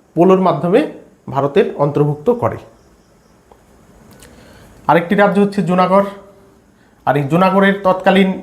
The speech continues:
শাসক ছিল মহাবত খাঁ। এখানেও সেই একই অবস্থা, স্থানীয় জনগণ ছিল বেশিরভাগ হিন্দু সম্প্রদায়, যারা ভারতের সঙ্গে যুক্ত হতে চেয়েছিল,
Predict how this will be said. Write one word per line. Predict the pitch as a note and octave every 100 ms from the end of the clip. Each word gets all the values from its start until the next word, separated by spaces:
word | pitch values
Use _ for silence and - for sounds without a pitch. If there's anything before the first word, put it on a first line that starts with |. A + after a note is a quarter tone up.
| -
শাসক | - D#3+ D#3+ F3+
ছিল | - F#3
মহাবত | E3 F3 F3 F#3+ F#3
খাঁ। | F#3+ G3 - - _ _ _ _ _ _ _ _ _ _ _
এখানেও | D#3+ D#3 G3 G3
সেই | G3 F#3+ F#3
একই | D#3 D3+ F#3
অবস্থা, | F#3+ F#3+ - G#3 G#3 - - _ _ _ _ _ F3
স্থানীয় | E3 G3 F#3 G3
জনগণ | E3+ E3+ F#3 G3
ছিল | F#3+ G3
বেশিরভাগ | F3 E3 E3+ F#3 F#3+
হিন্দু | E3 F3+
সম্প্রদায়, | F#3+ F#3 G3 G3 G#3+ - -
যারা | D3+ D#3
ভারতের | C#3+ C#3+ D#3 G3
সঙ্গে | F#3 F#3
যুক্ত | E3+ F3+ F#3
হতে | F#3 F#3+
চেয়েছিল, | G3 G3 G3